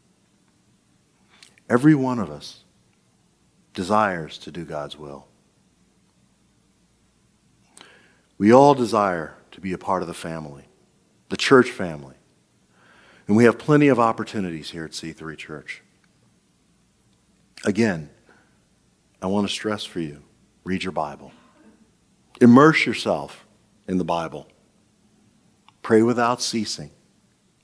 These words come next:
Serve without hesitation. And give out of love.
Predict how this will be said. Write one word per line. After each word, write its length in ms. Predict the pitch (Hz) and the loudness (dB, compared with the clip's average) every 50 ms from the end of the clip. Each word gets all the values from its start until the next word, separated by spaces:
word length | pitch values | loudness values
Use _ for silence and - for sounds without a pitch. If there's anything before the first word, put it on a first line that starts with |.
| _ _ _ _ _ _ _ _ _ _ _ _ | _ _ _ _ _ _ _ _ _ _ _ _
Serve 560 | - - - 139 143 135 117 104 90 - - - - _ _ _ _ _ _ _ | -10 0 4 6 8 8 8 6 4 0 -10 -20 -20 _ _ _ _ _ _ _
without 320 | - 90 90 98 98 98 98 | -10 -6 -4 -4 -4 -4 -6
hesitation. 640 | 104 98 87 98 - - 98 87 80 - - - 65 _ _ _ _ _ _ _ _ _ _ _ _ _ _ _ _ _ _ _ _ _ _ _ _ _ _ - _ | -8 -8 -8 -12 -12 -12 -12 -12 -12 -12 -16 -18 -20 _ _ _ _ _ _ _ _ _ _ _ _ _ _ _ _ _ _ _ _ _ _ _ _ _ _ -12 _
And 160 | 101 98 95 | -4 -4 -2
give 440 | 82 98 98 87 76 69 - - _ _ _ _ _ _ _ _ _ | -2 -2 -2 -4 -4 -8 -14 -20 _ _ _ _ _ _ _ _ _
out 120 | 73 73 | -14 -14
of 40 | 78 | -12
love. 400 | 76 73 73 71 73 - - - | -14 -14 -16 -18 -20 -20 -20 -20